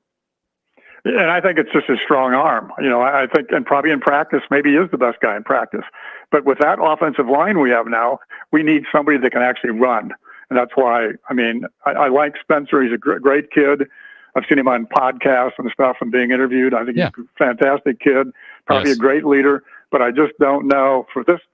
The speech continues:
Speaker 1: type of offense, when we have a struggling offensive line, we need somebody that, that can run with the ball.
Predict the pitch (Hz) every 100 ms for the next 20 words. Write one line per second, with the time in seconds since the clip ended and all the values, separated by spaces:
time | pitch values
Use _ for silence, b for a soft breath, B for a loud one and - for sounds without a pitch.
0 | - 156 143 120 135 139 135 120 120 -
1 | _ B B 143 127 135 127 123 117 -
2 | 156 151 139 135 135 139 123 120 143 131
3 | 120 113 b b 139 147 139 - 147 147
4 | 139 131 - b b b b - 143 127
5 | _ - 135 139 123 131 120 113 113 110
6 | -